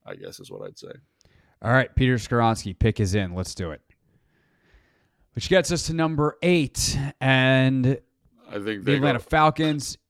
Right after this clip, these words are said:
Speaker 2: Everyone is mocking Christian Gonzalez here. Are we just gonna follow that, or is, is there someone else that you would consider based off the board? It's pretty funny. You know, they've got,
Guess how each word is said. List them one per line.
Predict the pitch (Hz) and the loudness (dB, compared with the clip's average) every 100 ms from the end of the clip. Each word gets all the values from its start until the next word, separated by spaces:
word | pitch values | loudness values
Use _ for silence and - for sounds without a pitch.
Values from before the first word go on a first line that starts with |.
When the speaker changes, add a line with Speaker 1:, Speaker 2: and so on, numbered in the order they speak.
| _ | _
Speaker 2:
Everyone | - 160 151 175 165 156 160 151 139 | 4 4 6 4 4 4 4 2 -4
is | 135 117 | -4 0
mocking | 127 127 - 127 120 107 | 2 2 2 0 0 -2
Christian | - 120 - 110 | 2 2 2 -4
Gonzalez | 104 101 104 95 - | -2 2 2 0 -4
here. | 92 | -6
Are | 85 | 0
we | 104 110 | 2 2
just | 113 - | 2 0
gonna | 110 | -4
follow | 98 120 120 120 | 0 2 4 4
that, | 117 131 151 | 4 6 6
or | 123 | 4
is, | 110 95 | 0 -2
is | 120 101 | -6 -2
there | 110 | -4
someone | 95 120 113 | -2 -2 -2
else | 110 107 | -2 -4
that | - | 0
you | 101 104 | 0 0
would | 98 | -2
consider | 98 92 110 104 | -6 -4 -2 -2
based | 92 101 - | 0 -2 -2
off | 101 | -4
the | 98 | -2
board? | 92 113 | -2 0
It's | 101 - | -2 -2
pretty | 190 156 | 0 2
funny. | - 147 113 - - - - | 2 2 2 -4 -20 -20 -2
You | 120 | 0
know, | 113 | 4
they've | 131 170 | 2 4
got, | 180 165 131 | 4 4 2